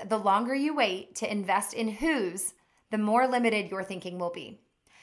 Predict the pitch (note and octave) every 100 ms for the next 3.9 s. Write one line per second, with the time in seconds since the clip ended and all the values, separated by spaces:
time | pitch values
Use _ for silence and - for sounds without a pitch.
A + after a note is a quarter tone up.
0 | _ - A3+ B3 B3+ D4 E4+ C#4+ G#3+ G#3
1 | G#3+ G#3 G#3+ A3+ C4 C#4+ A#3+ G3+ G#3 A#3
2 | B3+ A#3+ A#3+ A#3 A#3 G3+ G#3 A#3+ B3+ A#3+
3 | A#3+ B3 B3+ B3 A#3 E3 F#3+ A#3